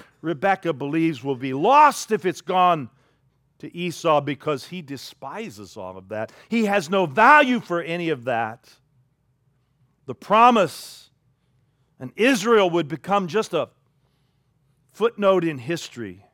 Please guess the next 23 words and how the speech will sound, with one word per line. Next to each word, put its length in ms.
But 120
Jacob 540
is 100
shrewd 480
enough 440
to 80
see 320
what 220
Rebekah 540
sees, 520
and 160
he 120
gladly 560
lies 460
to 80
get 240
what 160
he 180
appreciates 800
and 200
Esau 460
cannot 500
appreciate. 800